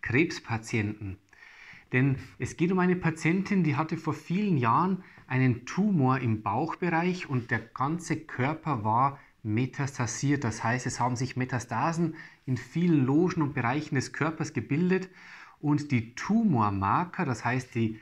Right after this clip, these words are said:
Werte, die aufgrund des Tumors hoch waren und entstanden sind, die waren extrem hoch bei dieser Patientin mit dem Tumor und den vielen Metastasen.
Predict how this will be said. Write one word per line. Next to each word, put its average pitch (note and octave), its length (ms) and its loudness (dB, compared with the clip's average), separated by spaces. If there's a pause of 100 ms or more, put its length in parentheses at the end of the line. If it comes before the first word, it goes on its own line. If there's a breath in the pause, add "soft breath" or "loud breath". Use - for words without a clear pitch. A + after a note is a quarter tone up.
(280 loud breath)
Werte, C#3 560 0
die C3+ 220 2
aufgrund B2+ 840 -4
des A#2 140 0
Tumors F3+ 540 0 (300)
hoch G3+ 320 0
waren A#2 160 2
und A2+ 80 2
entstanden C3 420 -2
sind, D#3+ 260 0 (300 loud breath)
die G#2+ 160 0
waren C#3 240 4
extrem C#3 1080 -2
hoch F3 320 2 (400 loud breath)
bei C3 240 2
dieser D3 240 0
Patientin D3 960 0 (340 loud breath)
mit D3+ 460 2
dem C3+ 180 2
Tumor E3 580 0 (160)
und C#3 220 -2
den A#2+ 100 0
vielen C3+ 380 0
Metastasen. G#2 800 -4